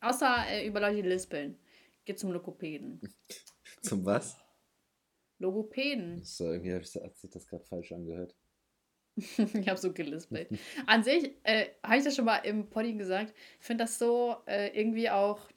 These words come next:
Speaker 1: zynisch, dass das Wort lispeln ein S hat.
Speaker 2: Mhm.
Speaker 1: Lispeln. <laughs> Find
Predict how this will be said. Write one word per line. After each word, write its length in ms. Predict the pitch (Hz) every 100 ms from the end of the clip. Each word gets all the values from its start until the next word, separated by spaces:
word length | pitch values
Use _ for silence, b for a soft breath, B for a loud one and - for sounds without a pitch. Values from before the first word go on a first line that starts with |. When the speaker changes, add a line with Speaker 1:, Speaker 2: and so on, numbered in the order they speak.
| _ _ _ _ _ _ _ _ -
Speaker 1:
zynisch, 680 | - 247 262 220 175 - - B B B
dass 140 | 208
das 180 | 214 208
Wort 180 | 196 196
lispeln 680 | 202 226 240 - 190 185 -
ein 320 | 185 180 170 -
S 240 | 214 -
hat. 240 | 165 - -
Speaker 2:
Mhm. 500 | 98 101 104 107 113 - - - - B B B B B - _
Speaker 1:
Lispeln. 1000 | 190 185 - 359 - 180 170 170 175 220 254 B B B B _ _ _ _ _ _ _ - _ _ -
<laughs> 160 | 320
Find 600 | - 381 349 294 254 202